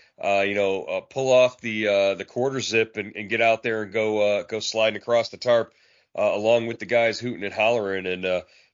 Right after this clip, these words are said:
you know, the, the other members of your coaching staff join in as well. Uh, that had to be a lot of fun to watch.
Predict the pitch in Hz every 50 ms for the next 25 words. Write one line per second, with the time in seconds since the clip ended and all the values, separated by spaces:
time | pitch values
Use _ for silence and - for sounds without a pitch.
0 | _ - 95 98 98 98 95 104 104 92 101 110 120 120 120 117 123 123 120 120
1 | 120 113 113 110 101 92 - - 131 143 143 143 127 110 - - - 117 107 101
2 | - - - 113 113 113 110 113 110 104 98 90 95 92 98 123 127 123 110 98
3 | - _ _ _ _ _ _ _ - 98 104 120 135 139 147 147 147 143 127 -
4 | 107 113 107 107 113 110 101 92 - - 104 98 98 95 98 92 87 85 - -